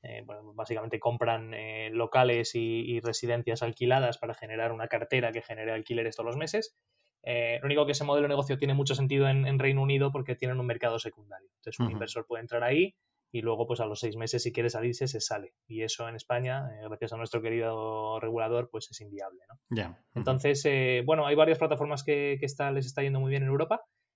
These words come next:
Speaker 1: Eh, y, bueno, Urbanitae, la verdad es que va, va en línea a convertirse en una de las principales.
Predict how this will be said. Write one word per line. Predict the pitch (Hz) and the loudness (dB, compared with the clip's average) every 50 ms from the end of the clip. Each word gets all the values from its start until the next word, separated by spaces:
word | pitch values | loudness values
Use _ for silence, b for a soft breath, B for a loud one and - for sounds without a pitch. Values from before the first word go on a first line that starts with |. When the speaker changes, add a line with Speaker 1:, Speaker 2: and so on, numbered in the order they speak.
| _ _ - | _ _ -8
Speaker 1:
Eh, | 117 117 113 113 113 110 110 110 107 107 104 104 - | -6 -4 -4 -4 -4 -4 -6 -6 -8 -8 -10 -10 -10
y, | 110 110 | -10 -8
bueno, | 110 113 107 104 | -8 -8 -8 -8
Urbanitae, | 104 110 110 110 107 - 113 110 | -8 -8 -8 -8 -6 -4 -2 -2
la | 113 113 | 0 0
verdad | 117 113 117 113 | -2 0 -2 -4
es | 110 - | -4 -2
que | - 120 | -4 -2
va, | 117 113 113 113 113 113 113 113 110 110 110 | 0 0 0 0 0 0 0 0 -2 -4 -6
va | 113 113 113 113 113 | -6 -6 -6 -6 -6
en | 113 113 | -6 -8
línea | 113 117 117 117 113 | -8 -8 -6 -6 -8
a | 110 | -8
convertirse | - 113 110 110 - 120 - - 117 | -10 -12 -12 -8 -8 -8 -8 -8 -10
en | 113 | -10
una | 113 113 | -8 -8
de | 110 107 | -6 -6
las | 104 - | -8 -10
principales. | - 110 - _ _ - 107 107 104 - - | -12 -20 -20 _ _ -12 -12 -12 -12 -16 -20